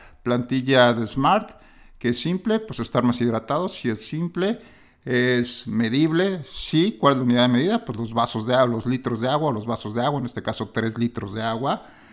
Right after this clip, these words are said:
¿Es alcanzable? Pues sí, claro que puedo meterme tres litros de agua, ¿verdad? Eh, ¿es real? También es, también es bastante real. Y el tiempo, pues es en veinticuatro horas. Entonces, en veinticuatro horas tengo que tomar al menos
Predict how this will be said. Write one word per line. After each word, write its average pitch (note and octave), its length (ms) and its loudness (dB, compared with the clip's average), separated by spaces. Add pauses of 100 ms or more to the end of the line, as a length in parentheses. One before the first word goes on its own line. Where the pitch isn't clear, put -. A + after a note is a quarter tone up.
(140)
¿Es A#2+ 220 0
alcanzable? B2 580 2
Pues B2+ 240 -10
sí, G#3 120 -6
claro C3+ 260 2
que B2 100 -6
puedo B2+ 340 -2
meterme B2+ 380 0
tres A#2+ 240 -2
litros B2 260 -2
de G3+ 80 2
agua, C3+ 200 4
¿verdad? C#3+ 300 0 (440)
Eh, A#2+ 300 -2
¿es A#2+ 140 0
real? C#3 520 0 (160)
También G#2 380 -2
es, G#2 160 -10 (220)
también A2+ 260 2
es A2 100 -2
bastante A#2+ 500 -2
real. E3 380 -2 (300)
Y F#3 240 0
el D#3+ 180 4
tiempo, F3+ 580 0
pues - 200 -6
es B2+ 160 -2
en B2 120 4
veinticuatro A#2 720 0
horas. G2+ 380 -2
Entonces, B2+ 300 -6
en A#2+ 80 0
veinticuatro C#3 520 0
horas F3 220 -2
tengo C3 220 -4
que B2+ 100 -4
tomar B2 320 0
al A#2 80 0
menos A#2 420 0